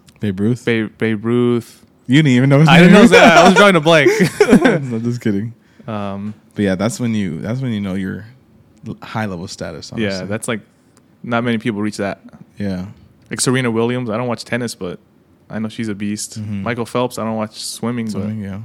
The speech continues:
Speaker 2: he's a, he's a beast.
Speaker 1: Simone Biles.
Speaker 2: Simone Biles, yeah.
Speaker 1: Right.
Speaker 2: Gymnastics.
Speaker 1: Um, I think Naomi Osaka, she's making a name for herself.
Speaker 2: Why does that sound familiar? Oh, tennis player.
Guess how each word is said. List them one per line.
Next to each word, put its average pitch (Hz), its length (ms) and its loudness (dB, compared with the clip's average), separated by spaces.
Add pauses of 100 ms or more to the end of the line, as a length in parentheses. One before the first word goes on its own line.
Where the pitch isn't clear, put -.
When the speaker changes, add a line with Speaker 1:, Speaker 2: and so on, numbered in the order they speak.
(120)
Speaker 2:
he's 101 140 -14
a, 101 220 -10
he's 117 120 -12
a 110 60 -10
beast. 107 420 -10 (100)
Speaker 1:
Simone 110 600 -6
Biles. 110 500 -4
Speaker 2:
Simone 123 240 -6
Biles, 120 220 -4
yeah. 120 180 -2 (200)
Speaker 1:
Right. 101 220 -8
Speaker 2:
Gymnastics. 110 720 -10 (680)
Speaker 1:
Um, 98 520 -12 (400)
I 107 80 -12
think 143 220 -8
Naomi 113 500 -2
Osaka, 123 720 -6
she's 113 200 -8
making 110 280 -8
a 98 40 -10
name 98 200 -10
for - 140 -16
herself. 110 380 -12 (380)
Speaker 2:
Why 143 80 -14
does 143 60 -8
that 156 100 -4
sound 135 180 -14
familiar? 113 400 -14
Oh, 143 60 -6
tennis 175 260 -2
player. 107 300 -6